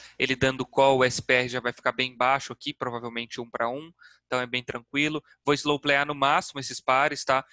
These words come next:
Se fosse só contra esse cara, eu acho que eu, que eu limparia e jogaria three, three way aqui. É, eu abraço isso como uma oportunidade de dobrar,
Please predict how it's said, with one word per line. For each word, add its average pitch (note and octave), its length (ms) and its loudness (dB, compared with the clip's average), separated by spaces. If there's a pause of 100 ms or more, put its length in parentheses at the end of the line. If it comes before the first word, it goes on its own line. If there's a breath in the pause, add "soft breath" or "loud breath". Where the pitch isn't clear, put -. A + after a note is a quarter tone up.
(100)
Se - 140 -12
fosse C#3 280 -6
só D3 180 2
contra E3 340 -2
esse - 180 -6
cara, B2+ 460 0 (180)
eu A#2+ 120 0
acho B2 180 -2
que - 60 -8
eu, B2 240 -8
que B2 80 -8
eu A#2+ 40 -6
limparia B2 680 -2
e C3 60 -4
jogaria A#2+ 500 -4
three, A#2+ 220 -18 (120)
three C3 180 -6
way A#2+ 340 -4
aqui. B2+ 320 -12 (300 soft breath)
É, A2 280 -2
eu B2 100 2
abraço C3+ 540 0
isso C#3 160 -10
como C3+ 140 -16
uma C3 80 -8
oportunidade B2+ 560 -4
de C3+ 60 -14
dobrar, B2 460 -2